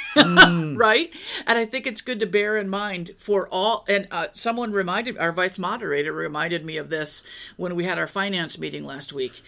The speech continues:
Speaker 1: He said, "Yeah, budget is a plan. It's not a, it's not a, uh, ironclad, this is what's gonna happen in the
Speaker 2: Mm.
Speaker 1: year.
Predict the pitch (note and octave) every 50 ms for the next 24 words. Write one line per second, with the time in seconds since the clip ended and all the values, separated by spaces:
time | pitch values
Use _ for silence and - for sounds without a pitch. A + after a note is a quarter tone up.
0 | - - - - _ F#3 F3 - G3+ E3+ E3+ - F#3+ A#3 G#3+ - - - - _
1 | _ _ _ _ - D#3+ A3 D#4 G4+ - C5 B4 G#4+ A3+ G3 E3 - - F#3 F3+
2 | F3+ D#3 B2+ B2 D3+ G3 G#3+ - - C#4 C4 C#4+ E4 F#4 G4+ A4 A#4 G#4 G3+ D3
3 | C#3+ C#3 - - A#3 C#4 - - G3 G3+ A3 A3+ A#3 A3 F3+ D#3 - - _ -
4 | - E3+ E3+ D#3 D#3+ - - - F#3+ G3+ G#3 G#3+ G3+ G3+ G3 F#3+ F3+ - - F#3+
5 | F#3+ F3 E3 E3 D#3+ D#3 F3 G3 G3 - F#3+ F3 F3 F3 F3+ E3+ - - - E3+
6 | D3+ C#3+ D3+ D3+ F3 F#3+ F#3+ - F#3+ F3+ F3 F3 F3 E3 D3+ C#3+ C3 A#2+ F#3+ B3
7 | C#4+ B3 E3+ B2 A#2+ B2+ -